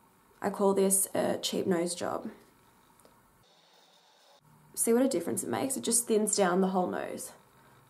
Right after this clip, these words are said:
And just a little bit over the tip of the nose. There we go. And then we're going to use the same brush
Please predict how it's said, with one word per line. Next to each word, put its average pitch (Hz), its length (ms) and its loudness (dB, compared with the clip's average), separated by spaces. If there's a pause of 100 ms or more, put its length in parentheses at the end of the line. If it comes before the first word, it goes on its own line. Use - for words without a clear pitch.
And 202 80 -4
just 196 180 0
a 214 40 0
little 196 200 4
bit 190 160 4
over 190 180 4
the 196 120 -6
tip 214 260 -4
of 247 120 -4
the 262 100 0
nose. 302 280 2 (160)
There - 160 -4
we 208 80 0
go. 78 340 -4 (600)
And 240 180 8
then 254 280 8
we're 320 80 8
going 247 240 8
to 247 120 0
use 247 140 4
the - 60 2
same 233 340 4
brush - 520 6